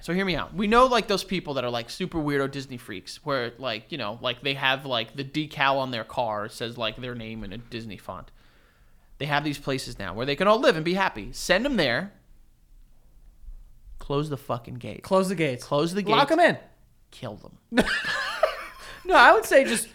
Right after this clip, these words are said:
Speaker 2: put a dome over it.
Speaker 1: Just put a dome over it and just be
Speaker 2: Yeah.
Speaker 1: like, "Fucking bibbidi bobbidi, fuck you."
Speaker 2: Yeah.
Speaker 1: You know, I don't know why I'm doing that.
Speaker 2: Yeah, what's bibbidi boppity?
Speaker 1: Uh, uh, it's from Cinderella, I think.
Speaker 2: Uh,
Speaker 1: I'm pretty sure. Bibbidi boppidi boo.
Speaker 2: Oh, yes,
Speaker 1: The,
Speaker 2: it is.
Speaker 1: the, the white fairy.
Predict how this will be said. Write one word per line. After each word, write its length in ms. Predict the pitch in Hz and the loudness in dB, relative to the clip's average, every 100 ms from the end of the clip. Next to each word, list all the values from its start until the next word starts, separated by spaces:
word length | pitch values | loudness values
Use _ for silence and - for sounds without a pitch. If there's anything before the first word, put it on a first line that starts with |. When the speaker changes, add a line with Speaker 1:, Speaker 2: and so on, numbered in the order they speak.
| 269 - | -10 -4
Speaker 2:
put 160 | - 320 | 2 4
a 80 | 294 | 4
dome 500 | 170 226 247 285 214 | 4 6 8 6 2
over 320 | 160 139 147 | 0 -2 -2
it. 60 | - | 0
Speaker 1:
Just 180 | - | 2
put 140 | - 370 | 8 8
a 60 | |
dome 260 | 190 220 254 | 12 12 12
over 220 | 226 196 | 12 12
it 120 | 233 | 10
and 100 | - 453 | 10 8
just 80 | |
be 60 | 339 | 10
Speaker 2:
Yeah. 40 | 226 | 12
Speaker 1:
like, 420 | 202 196 202 - 185 | 12 10 0 -8 2
"Fucking 360 | 208 196 185 | 2 2 2
bibbidi 320 | 214 240 226 | 4 4 6
bobbidi, 800 | 208 220 220 214 180 185 180 170 | 10 10 8 2 0 -2 -2 0
fuck 240 | 226 240 240 | 8 8 8
you." 340 | 320 294 254 - | 6 6 4 0
Speaker 2:
Yeah. 260 | 190 170 | -2 2
Speaker 1:
You 60 | 185 | 4
know, 220 | 165 165 | 6 4
I 80 | - | 4
don't 80 | 190 | 2
know 80 | 220 | 2
why 160 | 175 | 2
I'm 80 | 147 | 0
doing 220 | 151 151 | -2 -2
that. 300 | 131 127 - - | -2 -2 -4 -10
Speaker 2:
Yeah, 160 | 185 | -6
what's 220 | 147 175 180 | -4 -6 -6
bibbidi 280 | 180 170 | -6 -6
boppity? 380 | 156 170 170 135 - | -4 -6 -6 -14 -8
Speaker 1:
Uh, 40 | 151 147 160 | -6 -6 -6
uh, 100 | 156 | -8
it's 120 | 156 | -10
from 200 | - 190 | -10 -8
Cinderella, 440 | 165 165 143 131 143 104 | -6 -6 -2 -2 -2 -6
I 60 | |
think. 360 | - - - - 294 | -10 -14 -14 -18 -16
Speaker 2:
Uh, 320 | 339 349 339 - _ | -12 -12 -12 -18 _
Speaker 1:
I'm 120 | 147 | -12
pretty 180 | 143 165 | -4 -4
sure. 200 | 143 147 | -2 -4
Bibbidi 600 | 143 339 349 370 370 370 | -2 -4 0 2 4 4
boppidi 520 | 370 277 294 233 254 | 4 2 0 -4 -6
boo. 320 | - 190 196 196 | -6 -6 -6 -2
Speaker 2:
Oh, 180 | 214 185 | 0 2
yes, 240 | 170 151 | 0 0
Speaker 1:
The, 280 | 165 160 143 | 2 2 2
Speaker 2:
it 0 | |
is. 80 | 139 | -2
Speaker 1:
the, 280 | 156 147 165 | -6 -8 -6
the 120 | 160 | -6
white 500 | 147 113 - 175 165 | -6 -12 -8 -4 -4
fairy. 460 | - 180 190 208 | -2 0 0 -2